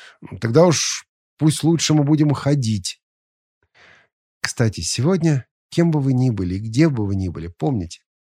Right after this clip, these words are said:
если вы хотите по-настоящему летать, бегать, ходить с Богом, то это будет вам чего-то стоить.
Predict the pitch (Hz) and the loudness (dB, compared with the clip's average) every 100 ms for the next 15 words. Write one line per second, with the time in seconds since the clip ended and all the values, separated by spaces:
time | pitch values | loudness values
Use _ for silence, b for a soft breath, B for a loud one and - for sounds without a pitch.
0 | _ 101 104 202 202 180 165 160 180 147 | _ -2 2 2 2 -2 -2 -2 -2 -4
1 | 143 147 147 - 147 143 123 - 80 80 | -2 0 0 -2 -2 0 -2 -4 -6 -6
2 | 95 107 120 98 82 - - _ _ _ | -6 -4 -2 -2 -4 -10 -14 _ _ _
3 | _ b b _ 92 92 151 127 95 80 | _ b b _ -4 2 4 4 -2 -10
4 | - - _ _ _ - - 127 123 107 | -16 -18 _ _ _ -14 0 2 2 -2
5 | - - 82 90 147 107 78 - _ _ | -4 -10 -8 -2 -2 -4 -10 -14 _ _
6 | _ _ _ _ _ _ _ _ - 110 | _ _ _ _ _ _ _ _ -4 -2
7 | 127 110 107 104 101 - _ _ _ - | 0 -2 -2 -4 -4 -6 _ _ _ -8
8 | - 113 92 95 - 113 87 - | -4 -2 -2 -6 -8 -8 -8 -12